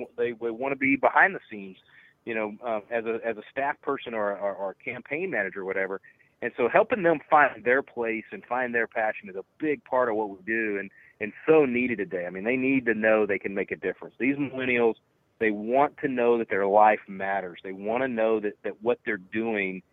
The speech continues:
is, is not wasting their, their, their life, wasting their time. And so helping them to find some place where God can use them, where they can feel like they're really making a difference for the country,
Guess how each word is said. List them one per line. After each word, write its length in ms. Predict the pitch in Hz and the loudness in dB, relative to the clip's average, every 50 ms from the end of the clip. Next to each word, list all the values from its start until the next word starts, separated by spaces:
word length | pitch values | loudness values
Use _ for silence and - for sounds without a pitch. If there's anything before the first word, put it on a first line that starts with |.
| _ _ _ _ _ _ - | _ _ _ _ _ _ -2
is, 280 | 113 107 107 104 98 - - | 2 2 2 2 0 -4 -8
is 140 | 110 113 104 - | -8 -8 -6 -4
not 300 | 104 110 110 113 - - | 0 2 2 2 2 0
wasting 840 | 113 98 92 104 110 120 120 - - - 117 107 104 104 104 107 - - | -6 -4 -2 0 0 0 0 -2 -8 -8 -6 -6 -4 -4 -6 -8 -8 -4
their, 220 | - 104 101 101 90 | -2 0 0 0 -2
their, 260 | 98 98 98 98 95 | -4 -2 -2 -2 -2
their 240 | 92 92 98 92 90 | -2 -2 -2 0 2
life, 320 | 92 98 120 160 151 - - - | 2 4 4 4 4 2 -2 -6
wasting 360 | 107 107 117 - - 120 110 | -6 -6 -6 -6 -8 -10 -8
their 140 | 101 90 82 - - | -8 -10 -10 -10 -6
time. 360 | 113 123 135 135 117 98 98 | -4 0 0 0 0 -2 -4
And 100 | 95 92 - | -10 -10 -8
so 180 | 113 104 - _ - - _ _ | -8 -8 -8 _ -16 -20 _ _
helping 300 | - - 151 170 - 226 | -2 0 0 0 0 -2
them 140 | 214 190 147 113 | -2 -2 -2 -2
to 60 | 110 - - | -6 -6 -4
find 300 | - 127 127 135 135 127 - - | -2 0 0 0 -2 -4 -6 -8
some 160 | 131 131 127 | -8 -6 -8
place 340 | - - 127 120 123 127 120 - | -8 -6 -4 -2 -2 -4 -4 -6
where 100 | - 104 | -10 -8
God 280 | 92 101 107 113 117 - | -4 0 0 0 0 -2
can 120 | - 110 | -4 -12
use 220 | 110 117 120 113 107 110 | -10 -10 -10 -12 -12 -12
them, 280 | 110 110 113 113 110 107 | -12 -10 -10 -10 -12 -12
where 120 | 98 92 | -14 -12
they 160 | 90 101 110 117 | -8 -8 -8 -8
can 260 | - 120 110 104 101 _ - | -8 -10 -12 -12 -14 _ -4
feel 140 | - 120 117 | -2 0 2
like 180 | 113 107 98 - | 2 0 0 -2
they're 180 | - 110 123 123 | -2 -2 0 0
really 220 | 120 117 117 107 | 0 -2 -2 -2
making 240 | 113 110 - 104 95 | -4 -6 -6 -6 -6
a 60 | 95 | -4
difference 300 | 92 107 104 - 107 - | -2 -4 -4 -4 -8 -12
for 60 | - 95 | -10 -12
the 80 | 92 | -10
country, 440 | - - 113 117 107 - 120 113 | -6 -4 -4 -4 -4 -4 -6 -6